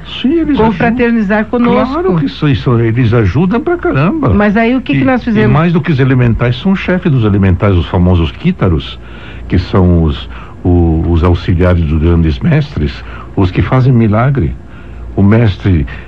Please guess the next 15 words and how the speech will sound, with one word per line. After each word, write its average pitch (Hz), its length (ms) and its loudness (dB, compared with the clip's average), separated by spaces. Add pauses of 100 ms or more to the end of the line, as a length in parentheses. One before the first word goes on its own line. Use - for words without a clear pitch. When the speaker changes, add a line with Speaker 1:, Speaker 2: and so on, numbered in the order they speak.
(100)
Speaker 1:
elabora 92 540 2
o 95 60 4
milagre, 95 280 2
eles 135 280 0
que 160 100 -2
concretizam 143 800 0
o - 20 4
milagre, 131 460 2
o 87 80 0
quítaro, 101 480 0
que - 160 -4
são, 117 400 0 (560)
que 107 120 2
são 117 380 0
elementais 107 960 0